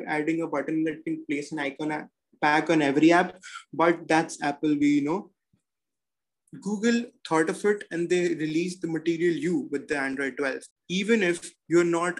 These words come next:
a customization freak on your Android, don't know all the apps that can be used like K W G D or the launchers that you can use,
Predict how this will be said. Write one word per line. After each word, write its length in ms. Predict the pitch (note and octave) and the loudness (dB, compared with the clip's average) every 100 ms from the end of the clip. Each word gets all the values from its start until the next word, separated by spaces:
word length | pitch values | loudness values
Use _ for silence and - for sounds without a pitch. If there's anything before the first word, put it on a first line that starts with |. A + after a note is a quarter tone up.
| - E3+ | -10 -6
a 120 | D#3+ | -6
customization 880 | E3 D#3+ - E3+ E3+ D#3+ D#3+ D#3+ D#3 | -4 -4 -2 0 2 4 2 2 -2
freak 300 | - G3 F3+ | -2 -2 -4
on 80 | C#3+ | -4
your 120 | C#3+ | -2
Android, 440 | D3+ D3 C#3+ C#3 C#3 | -2 0 0 0 0
don't 240 | D#3 D#3 | 0 0
know 140 | D#3 | -2
all 200 | D#3 D3+ D3 | -2 -4 -4
the 200 | D3+ - | -6 -2
apps 280 | E3 E3 - | 0 0 -4
that 200 | D#3+ - | -6 -4
can 180 | D3+ | -4
be 80 | D3 | -2
used 240 | D3 D3 C#3+ | 2 2 2
like 200 | C#3+ - | -2 -2
K 160 | C#3+ | -2
W 300 | C#3+ C#3 C#3+ | -2 -4 -4
G 220 | C3 D3 C#3+ | -2 -2 0
D 320 | C#3 C#3 - - _ | 0 0 -6 -20 _
or 60 | D#3 | -4
the 120 | D#3+ | 0
launchers 460 | D#3+ E3 E3 D#3+ D3 | 2 2 0 -2 -2
that 180 | C#3+ C#3+ | -4 -4
you 220 | D#3 - | -6 -4
can 120 | D3+ | -2
use, 380 | D3+ G#3 D#3+ | 0 0 -2